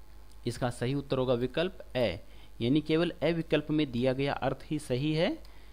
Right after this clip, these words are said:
छाती पर सांप लौटना यानी ईर्ष्या करना। अन्य मुहावरों के अर्थ होंगे जैसे बालू से तेल निकालना यानी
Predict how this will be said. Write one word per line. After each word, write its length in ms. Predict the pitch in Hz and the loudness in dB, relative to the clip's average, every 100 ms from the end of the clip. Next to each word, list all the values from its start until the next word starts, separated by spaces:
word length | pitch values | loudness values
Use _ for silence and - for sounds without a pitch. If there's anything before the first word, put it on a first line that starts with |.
| - - - - | -14 -14 -12 -4
छाती 340 | 123 - 160 | -4 0 0
पर 100 | 175 | 2
सांप 360 | - 143 147 131 | 0 0 0 2
लौटना 440 | 120 110 117 107 | 2 2 2 2
यानी 340 | 107 113 175 392 - - | 2 2 2 2 -4 -2
ईर्ष्या 320 | 202 - 196 | 0 2 0
करना। 440 | - 107 92 - - - - - - - | 2 0 0 -4 -10 -16 -14 -14 -14 0
अन्य 260 | 151 185 220 | 4 6 8
मुहावरों 480 | 185 160 156 165 160 | 6 6 4 4 2
के 100 | 180 | 2
अर्थ 280 | - - | 2 2
होंगे 240 | 143 147 147 | 2 4 4
जैसे 300 | 143 143 180 | 2 0 -2
बालू 380 | 131 113 127 160 | 2 4 4 4
से 140 | 185 | 0
तेल 320 | - 175 190 | 2 2 4
निकालना 460 | 147 117 110 104 104 | 2 2 2 2 0
यानी 320 | 113 151 | 2 2